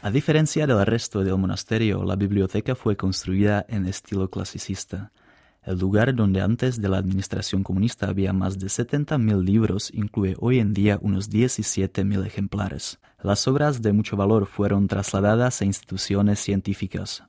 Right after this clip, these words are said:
Una parte se perdió y otra fue quemada.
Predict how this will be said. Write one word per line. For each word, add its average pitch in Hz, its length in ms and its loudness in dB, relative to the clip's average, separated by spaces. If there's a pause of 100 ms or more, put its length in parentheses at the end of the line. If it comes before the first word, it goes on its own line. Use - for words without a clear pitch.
Una 95 200 -6
parte 110 360 -4
se - 160 -8
perdió 113 640 -2 (160)
y 98 160 -8
otra 101 300 -6
fue 95 260 -8
quemada. 98 540 -8